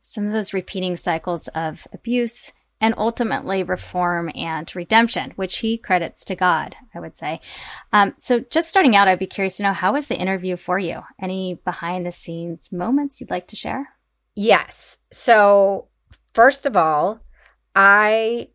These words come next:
Speaker 2: met Pastor Jose through my friend Claire. Hi, Claire. She is working in Watts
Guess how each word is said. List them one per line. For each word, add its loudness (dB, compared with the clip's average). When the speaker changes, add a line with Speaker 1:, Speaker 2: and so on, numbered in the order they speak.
Speaker 2:
met -2
Pastor 0
Jose -4
through -8
my -2
friend -6
Claire. -8
Hi, -4
Claire. -6
She -2
is 0
working 0
in -2
Watts -2